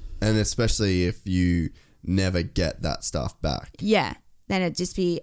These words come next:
Speaker 2: I feel like you'd live your life in waiting, I
Speaker 1: Mm.
Speaker 2: guess, waiting.
Speaker 1: Did
Speaker 2: Mm.
Speaker 1: you, do you ever, or did you ever feel guilty that you did get
Speaker 2: Yeah.
Speaker 1: better?
Speaker 2: All the time, still.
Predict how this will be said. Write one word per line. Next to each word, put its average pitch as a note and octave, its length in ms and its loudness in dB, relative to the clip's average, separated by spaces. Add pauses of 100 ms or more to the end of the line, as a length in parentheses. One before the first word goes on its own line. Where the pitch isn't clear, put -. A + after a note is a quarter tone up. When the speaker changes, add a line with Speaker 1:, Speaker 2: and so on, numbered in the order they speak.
Speaker 2:
I F3 60 -2
feel G3+ 180 -2
like F3 180 0
you'd F3+ 180 -2 (180)
live F3 200 -4
your D#3+ 120 -2
life E3+ 220 -4
in F3 280 -6
waiting, - 540 -8 (140)
I - 100 -2
Speaker 1:
Mm. G2+ 60 4
Speaker 2:
guess, F2 380 2
waiting. C3 420 -6 (240)
Speaker 1:
Did C#3+ 140 2
Speaker 2:
Mm. C4+ 60 0
Speaker 1:
you, G#3+ 340 2 (200)
do C#3+ 100 2
you E3+ 380 6
ever, C#3+ 240 2
or A2 280 4
did G#2+ 280 -2
you G#2+ 160 4
ever G2 240 2
feel F#2 480 0
guilty C3 500 0
that B2 280 -4
you F#2+ 200 0
did F2+ 380 -2 (220)
get D#2+ 300 0 (460)
Speaker 2:
Yeah. F#3 280 0 (180)
Speaker 1:
better? B2+ 360 2 (100)
Speaker 2:
All G#3+ 100 2
the G3+ 80 0
time, F#3 300 -4
still. F#3 420 -4